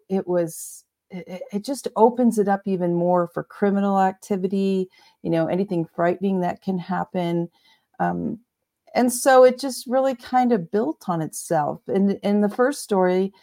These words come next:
it is a mystery with supernatural, and there's humor and romance. And the supernatural is kinda lighter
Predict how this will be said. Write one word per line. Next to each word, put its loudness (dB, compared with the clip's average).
it 4
is 2
a 2
mystery 0
with -4
supernatural, 0
and 0
there's -4
humor -2
and -2
romance. -4
And 0
the 2
supernatural 2
is -2
kinda 0
lighter 0